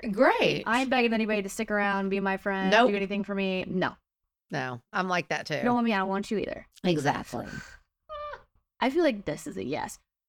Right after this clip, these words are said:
Speaker 2: Have you ever been kicked out of a store, restaurant, bar, or event?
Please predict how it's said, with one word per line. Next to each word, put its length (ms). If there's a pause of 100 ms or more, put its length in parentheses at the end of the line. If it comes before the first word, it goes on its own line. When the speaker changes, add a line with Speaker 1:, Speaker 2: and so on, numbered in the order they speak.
Speaker 2:
Have 100
you 200
ever 260
been 240
kicked 420
out 160
of 80
a 60
store, 560
restaurant, 640
bar, 340
or 200
event? 640